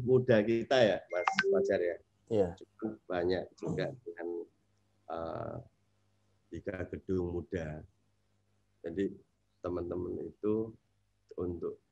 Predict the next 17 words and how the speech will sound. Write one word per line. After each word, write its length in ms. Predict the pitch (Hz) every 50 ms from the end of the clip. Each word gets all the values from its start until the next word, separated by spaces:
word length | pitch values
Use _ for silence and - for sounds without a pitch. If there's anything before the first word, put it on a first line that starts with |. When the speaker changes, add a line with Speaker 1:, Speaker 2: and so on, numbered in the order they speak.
| _ _
Speaker 1:
bisa 640 | _ - 85 78 - - - - - 104 107 110 104 - - _ _ _ _
terjun 400 | - 95 101 - - - 90 87
langsung 340 | 82 78 80 80 - 90 90
lapangan. 580 | 85 82 80 - - 80 78 76 78 78 78 78 78 - _ _ _ _ _ _ _ _ _ _ _ _ _ _ - - _
Bagaimana 440 | - 82 76 80 78 78 80 92 104
seorang 400 | 101 - 90 78 85 87 85 80
engineer 420 | - 82 85 80 78 87 78 78 78
itu 420 | 78 78 71 - 107 117 135 147 143 - _ _ _ _ _ _ _ _ -
tidak 280 | 85 78 - 80 76 76 80
hanya 460 | 82 82 82 82 85 82 82 85 85 82 _ _ _ _ _ _ _ _ -
berkutat 560 | - 80 78 _ - 87 - - - - - _
pada 360 | - 92 90 85 - - 82 82
software, 640 | - - - 95 85 - _ _ - 87 82 80 - - 95 _ _
perhitungan, 960 | - - 85 - _ 90 85 82 - _ - 95 90 90 90 87 80 80 80 85 87 - -
metode 400 | 80 82 - 87 82 - 90 82 -
kerja, 600 | - 92 90 - _ _ - - 92 85 78 78 76 - - _ _
bim, 240 | - - 113 101 -